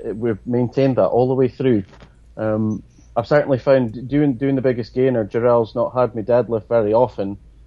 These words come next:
but, you know, the, the offset of that has been lots of you know, obviously snatches, cleans, pulls from the floor, um, and that sort of thing. But it, I found that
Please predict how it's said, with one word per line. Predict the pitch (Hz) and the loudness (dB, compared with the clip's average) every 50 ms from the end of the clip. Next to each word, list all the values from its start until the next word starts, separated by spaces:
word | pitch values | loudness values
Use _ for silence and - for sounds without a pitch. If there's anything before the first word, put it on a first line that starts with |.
| - - _ | -20 -6 _
but, | 127 - - - _ - - - - - - - | 0 0 0 0 _ -20 -20 -20 -20 -20 -18 -10
you | 139 127 117 | -8 -4 -4
know, | 113 104 | -4 -2
the, | 92 117 113 113 110 | -2 -4 -4 -4 -4
the | 95 113 117 | -2 2 4
offset | 120 117 117 - - 120 - | 4 4 2 2 -2 -2 -2
of | 107 104 | -2 0
that | 107 113 110 - - | 0 0 0 0 -2
has | 110 98 98 | -6 -10 -10
been | - 110 107 104 107 104 101 107 | -8 -6 -6 -4 -6 -8 -6 -4
lots | 107 101 - - - | -4 -4 -4 -4 -6
of | 110 104 101 98 - - - - - - - - - _ _ _ | -6 -6 -6 -8 -14 -20 -20 -20 -20 -20 -20 -20 -20 _ _ _
you | 107 98 | -6 -4
know, | 95 95 92 - - | -4 -4 -4 -2 -4
obviously | 107 98 98 - 101 95 | -4 -4 -4 -6 -8 -8
snatches, | - - 107 104 101 - - 104 98 95 92 - - | -4 -2 -2 -2 -2 -2 -4 -4 -4 -4 -4 -8 -18
cleans, | - - 120 117 113 113 107 107 101 98 - - - - - | -6 -2 0 2 2 2 0 -2 -4 -8 -12 -20 -20 -12 -4
pulls | - 120 120 123 120 | -2 0 0 -2 -4
from | - 117 110 | -4 -6 -6
the | 104 101 | -6 -6
floor, | - - - 113 110 107 107 107 107 107 104 101 - - - - | -10 -4 0 2 4 4 4 4 4 2 0 -2 -8 -16 -12 -8
um, | 104 104 98 98 95 98 98 95 92 - - - - - - | -4 -4 -2 -2 -2 -4 -4 -6 -8 -10 -16 -20 -20 -10 -8
and | 110 107 | -2 2
that | 117 123 - - | 2 0 0 0
sort | - 117 - | -4 -4 -4
of | 101 - | -4 -6
thing. | - 113 101 98 95 - | -6 -6 -6 -6 -6 -2
But | - - - - | -2 -2 0 0
it, | 117 95 - - - - - - _ - | -6 -8 -10 -16 -20 -20 -20 -20 _ -6
I | 113 110 | -4 -4
found | 104 - - - 135 135 127 120 117 110 98 - | -4 -6 -2 0 2 2 2 0 -2 -4 -4 -2
that | 110 104 - | -4 -4 -4